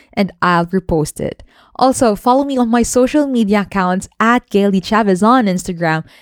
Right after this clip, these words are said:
and at Self Love Boss on TikTok and Twitter. And that's it for this episode.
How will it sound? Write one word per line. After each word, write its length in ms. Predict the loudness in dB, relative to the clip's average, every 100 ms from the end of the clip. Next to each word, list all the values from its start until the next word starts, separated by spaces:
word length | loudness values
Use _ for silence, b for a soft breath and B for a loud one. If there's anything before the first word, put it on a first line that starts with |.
| b
and 160 | -6 -4 0
at 220 | 0 0
Self 280 | -2 -2 0
Love 240 | -4 -2
Boss 260 | 0 0 0
on 180 | -4
TikTok 520 | -2 -4 -4 -4 -4 -4
and 260 | -2 -2 -2
Twitter. 520 | -4 -4 -6 -10 -14 _ _ _
And 280 | 0 0 0
that's 340 | 0 0 0
it 160 | 0 0
for 260 | 0 0
this 280 | 2 0 0
episode. 760 | -2 -4 -6 -6 -4 -6 -10